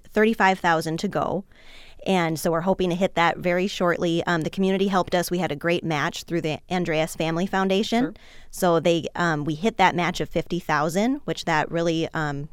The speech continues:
Speaker 1: gave us that momentum to get to where we are for that ninety-eight percent. And so we're hoping to hit that pretty soon. Um, community members are coming on board, businesses are coming on board, and it's just been great to see.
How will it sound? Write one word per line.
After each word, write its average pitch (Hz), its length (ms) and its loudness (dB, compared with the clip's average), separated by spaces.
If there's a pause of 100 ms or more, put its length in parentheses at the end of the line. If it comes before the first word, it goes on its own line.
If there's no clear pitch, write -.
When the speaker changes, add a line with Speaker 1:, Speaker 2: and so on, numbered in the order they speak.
Speaker 1:
gave 170 140 0
us 170 120 0
that - 160 2
momentum 170 520 0
to 170 100 -4
get 151 180 -4
to 160 100 -4
where 160 140 0
we 156 120 0
are 147 220 0
for - 100 -10
that 143 180 -4
ninety-eight 147 460 -4
percent. 160 480 -4 (580)
And 170 260 2
so - 80 -2
we're 160 80 2
hoping 202 240 2
to 185 60 -2
hit 175 180 -6
that 180 220 0
pretty 180 220 -4
soon. 202 440 0
Um, 151 400 -2 (160)
community 185 280 2
members 175 300 2
are 143 60 -4
coming 180 240 2
on 175 140 2
board, 170 340 4
businesses 170 420 -2
are 170 80 0
coming 170 240 -2
on 165 140 -2
board, 160 280 0
and 160 60 -2
it's 151 120 -6
just - 160 -8
been 151 120 -4
great 147 260 -4
to 151 100 -8
see. 147 320 -6